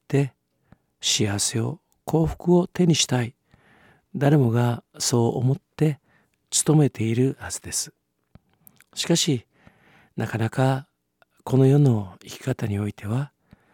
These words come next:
幸せになるってことが簡単なこととは思えません。様々な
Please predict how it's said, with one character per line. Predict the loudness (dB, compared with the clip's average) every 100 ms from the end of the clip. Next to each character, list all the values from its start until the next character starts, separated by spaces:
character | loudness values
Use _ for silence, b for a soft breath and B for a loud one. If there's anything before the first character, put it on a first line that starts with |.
| b b
幸 | -6 -2 2 2 2
せ | 0
に | 2
な | 2 0
る |
っ | -4
て | -18
こ | -18
と | -14 -6
が | -4 -4 -8 _ _ -10
簡 | -2 -2
単 | 0 -2 0
な | -4
こ | -4
と | -4
と | 0 2
は | 2 -2 -10
思 | -8 -2 0
え |
ま | 0
せ | -2 -6
ん。 | -8 _ b b b b b _ _ b b b b b b b _
様 | -4 2 4
々 | 6 4
な | 4 4 2 -2